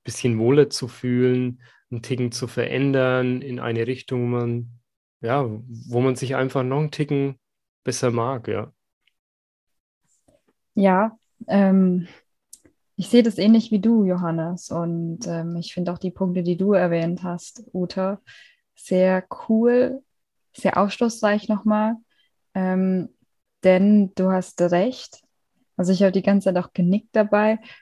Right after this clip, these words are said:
Speaker 2: ähm, gerade auch in unserem Schulsystem, dass wir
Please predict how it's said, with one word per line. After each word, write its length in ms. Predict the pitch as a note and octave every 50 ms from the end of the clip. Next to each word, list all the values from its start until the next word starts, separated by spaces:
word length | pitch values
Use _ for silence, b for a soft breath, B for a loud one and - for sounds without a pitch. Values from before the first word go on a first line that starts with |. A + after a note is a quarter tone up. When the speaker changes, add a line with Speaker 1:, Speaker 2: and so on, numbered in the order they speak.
| B _ -
Speaker 2:
ähm, 480 | F#3+ F#3 F#3 F3+ F#3 F3+ F3+ F3 - - _ _
gerade 300 | - F#3 F#3 F#3 F#3+ F#3+
auch 80 | F#3
in 140 | F#3+ F#3+ F#3
unserem 280 | F3+ F3+ F3+ F#3 F3+ F3+
Schulsystem, 760 | - - G3 G3 G3 G#3 G3+ - - G3+ F#3+ F#3+ F#3+ G3 F#3
dass 320 | F#3+ F#3 F#3 F#3 - -
wir 440 | F3 F#3 F3+ F3+ F3 F3 F3 - -